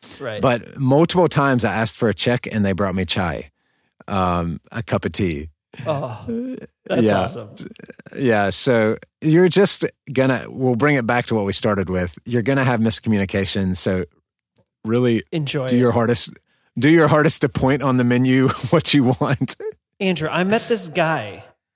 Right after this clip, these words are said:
Speaker 1: who had been in Western China in the nineties. So we're talking
Speaker 2: Wow.
Speaker 1: like totally on another planet. And this guy was American. And he told me a story. He was in this,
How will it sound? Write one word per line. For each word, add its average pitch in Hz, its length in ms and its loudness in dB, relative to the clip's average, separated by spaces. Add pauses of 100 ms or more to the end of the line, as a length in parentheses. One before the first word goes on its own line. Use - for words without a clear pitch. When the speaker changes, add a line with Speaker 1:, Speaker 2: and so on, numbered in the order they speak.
(140)
Speaker 1:
who 185 140 2
had 185 240 2
been 160 420 0 (180)
in 143 280 -4
Western 175 540 0
China 160 580 -2
in 143 200 -2
the 143 80 -2
nineties. 139 920 -4
So 165 240 0
we're 175 140 0
talking 196 340 0
Speaker 2:
Wow. 190 180 2
Speaker 1:
like 131 500 -4 (440)
totally 190 580 2
on 170 100 2
another 156 320 2
planet. 135 580 -6
And 151 120 -4
this 170 140 -6
guy 170 100 0
was 156 180 -2
American. 127 680 -6 (340)
And 147 80 -8
he 202 140 -4
told 214 280 0
me 202 100 -6
a 185 40 -4
story. 156 460 -4
He 156 100 -4
was 160 160 -2
in 165 80 -4
this, 185 300 -8